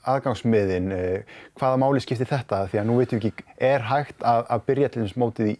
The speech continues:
í fótbolta réttum tíma, eh, og síðan eru mót og úrslitakeppni í blakinu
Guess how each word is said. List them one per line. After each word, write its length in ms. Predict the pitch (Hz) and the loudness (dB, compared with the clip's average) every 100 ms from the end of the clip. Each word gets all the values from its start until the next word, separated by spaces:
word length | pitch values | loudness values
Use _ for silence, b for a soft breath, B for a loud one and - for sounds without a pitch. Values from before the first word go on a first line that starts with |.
| 110 | -4
í 40 | - | 0
fótbolta 400 | 143 147 - 147 | 0 0 0 -2
réttum 240 | 139 127 | 0 -2
tíma, 340 | 139 147 147 135 B B B | 2 2 2 -2 B B B
eh, 280 | 120 120 120 | 0 4 4
og 120 | 117 | 2
síðan 400 | 101 139 131 131 | 2 2 4 4
eru 360 | 127 127 123 123 | 4 4 4 2
mót 320 | 127 127 123 - | 2 2 0 0
og 140 | 123 123 | 0 0
úrslitakeppni 560 | 123 120 131 - 123 | -2 -4 -4 0 0
í 40 | 110 | 2
blakinu 600 | 135 151 - 131 104 | 0 -2 -4 -2 0